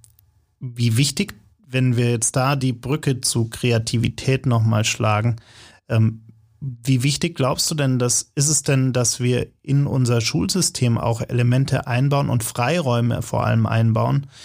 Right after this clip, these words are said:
um den Kindern beizubringen, wie Kreativität eigentlich funktioniert?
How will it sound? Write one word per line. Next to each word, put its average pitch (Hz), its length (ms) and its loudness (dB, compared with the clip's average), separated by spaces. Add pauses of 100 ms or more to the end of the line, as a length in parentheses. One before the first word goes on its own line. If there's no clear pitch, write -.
(400)
um 143 360 0
den 127 180 0
Kindern 135 320 0
beizubringen, 120 1080 0
wie 135 360 -2
Kreativität 127 1160 0
eigentlich 120 460 0
funktioniert? 120 600 0